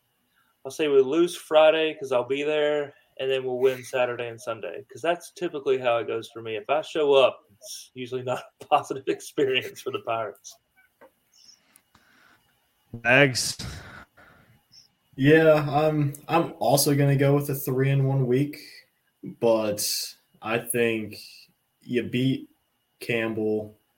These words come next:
Speaker 3: I think Carter Spivey bounces back on Friday and turns back into the Carter Spivey we all know he's capable of being. Again, not worried. And then I, I think,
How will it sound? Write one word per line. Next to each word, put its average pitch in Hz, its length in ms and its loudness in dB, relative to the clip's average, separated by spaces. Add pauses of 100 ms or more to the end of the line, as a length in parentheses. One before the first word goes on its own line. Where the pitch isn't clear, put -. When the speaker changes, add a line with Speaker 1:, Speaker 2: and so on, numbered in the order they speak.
(320)
Speaker 3:
I 117 140 2
think 127 240 0
Carter 123 260 0
Spivey 120 500 0
bounces 117 420 -2
back 113 340 -2
on 117 100 -2
Friday 110 720 -4
and 101 220 -8
turns 104 300 -6
back 107 260 -2
into 110 200 -4
the 113 100 -4
Carter 110 280 -2
Spivey 110 500 0
we 110 140 0
all 107 140 -2
know 104 200 0
he's 110 220 -2
capable 101 480 -4
of 92 80 -6
being. 120 420 0 (140)
Again, 101 380 -4 (120)
not 90 340 -8
worried. 107 360 -4 (720)
And 113 180 2
then 110 500 2 (280)
I, - 260 0
I 392 40 4
think, - 460 6